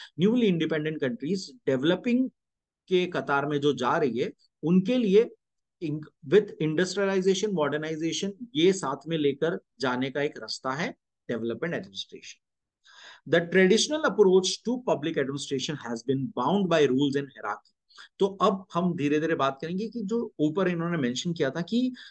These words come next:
अ, development administration का जो idea था, उसने traditional approach को challenge किया था, तो वो क्या है, वो हम अब पहले देखेंगे। While this approach is not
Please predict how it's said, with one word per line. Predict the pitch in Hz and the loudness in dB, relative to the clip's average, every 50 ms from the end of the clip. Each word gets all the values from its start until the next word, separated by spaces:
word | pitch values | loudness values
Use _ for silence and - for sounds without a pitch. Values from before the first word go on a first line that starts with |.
| _ _ _ - - | _ _ _ -10 -4
अ, | 135 127 123 120 | -2 0 0 0
development | 117 117 127 117 135 170 185 185 202 214 196 | 2 2 2 2 2 0 0 0 0 0 0
administration | 175 156 143 160 165 - 175 156 - - | 0 0 -2 -4 -6 -6 -6 -6 -6 -4
का | - 175 | -2 0
जो | 165 165 185 147 | 2 2 2 2
idea | 120 117 120 143 160 160 | 2 2 2 2 0 0
था, | - 175 | 0 -2
उसने | 170 147 - - 175 190 | -2 -2 -2 -4 -4 -4
traditional | 185 - 131 120 123 139 - - 185 190 202 202 202 - - | -2 -2 0 0 0 0 0 0 0 0 0 0 -2 -4 -6
approach | 131 - - 139 143 147 139 - | -4 0 2 4 4 4 2 2
को | - 190 214 262 294 - - _ _ _ - | 4 4 4 4 4 -2 -10 _ _ _ 0
challenge | 220 202 185 180 175 165 - | 2 4 4 4 2 0 -2
किया | - 117 104 | -4 -8 -8
था, | 92 - | -8 -4
तो | 147 - 208 | 0 2 4
वो | 208 226 - - - | 4 4 2 2 2
क्या | 175 170 | 4 4
है, | 180 196 202 202 | 4 4 2 2
वो | 180 180 185 | 4 4 4
हम | 190 190 190 190 190 _ - | 4 4 2 0 -4 _ -8
अब | 143 143 143 _ _ - | -8 -8 -10 _ _ 0
पहले | 139 127 127 | 2 2 2
देखेंगे। | 123 104 95 - - - - _ _ _ _ _ _ _ - - - _ _ _ _ _ _ _ _ _ _ _ _ _ _ _ - 123 | 2 0 -4 -6 -10 -20 -20 _ _ _ _ _ _ _ -20 -20 -20 _ _ _ _ _ _ _ _ _ _ _ _ _ _ _ -2 0
While | 143 160 220 269 294 | 2 4 6 6 6
this | 254 269 254 - | 6 4 4 4
approach | 220 - - 180 185 185 196 | 2 2 4 4 2 4 4
is | 190 170 143 131 | 2 2 2 2
not | 165 - 170 | 0 0 0